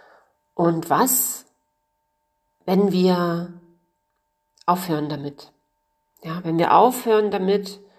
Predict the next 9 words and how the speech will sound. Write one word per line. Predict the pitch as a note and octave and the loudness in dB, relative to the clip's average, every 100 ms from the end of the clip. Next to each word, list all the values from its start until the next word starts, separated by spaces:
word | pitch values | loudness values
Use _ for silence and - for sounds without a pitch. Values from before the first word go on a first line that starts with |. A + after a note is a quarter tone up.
| _ _ _ _ _ - | _ _ _ _ _ -8
uns | F#3 | -4
immer | F#3+ F3+ | 0 0
diese | E3+ F3 D#3+ E3 D#3 D3+ - - _ _ _ _ _ _ _ _ | 0 0 2 2 2 -2 -12 -20 _ _ _ _ _ _ _ _
eher | F#3+ F#3 | 0 4
negativen, | F#3 A3+ G3 - D#3 D#3 C#3+ | 4 4 0 0 -4 -2 -4
selbsterfüllenden | A#3+ - E3 - D#3 D3+ D3+ | -6 -6 -12 -6 -4 -4 -6
Prophezeiungen | D#3+ F3 F#3 G#3 F#3 C#3+ D3 | -8 -10 -8 -4 -4 -4 -8
zu | - D3+ | -10 -12
machen? | C#3+ E3 D#3+ | -12 -14 -20